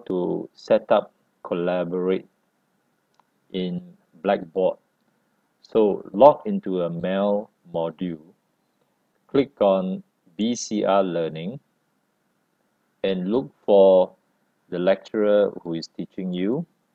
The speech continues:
Click into his folder and click into the session or the virtual classroom.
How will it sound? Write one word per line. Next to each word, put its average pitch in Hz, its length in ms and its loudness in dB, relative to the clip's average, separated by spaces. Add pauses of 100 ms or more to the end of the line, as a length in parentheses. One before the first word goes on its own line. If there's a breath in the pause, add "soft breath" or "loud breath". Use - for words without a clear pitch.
(2750)
Click 127 240 2
into 92 680 -2 (200)
his 85 360 -4 (240)
folder 92 520 2 (260)
and 101 520 -2 (760)
click 131 320 0
into 98 680 -2 (1500)
the 92 100 -2
session 101 680 2
or 87 140 -2
the 85 180 -4
virtual 98 720 -2 (200)
classroom. 92 580 -2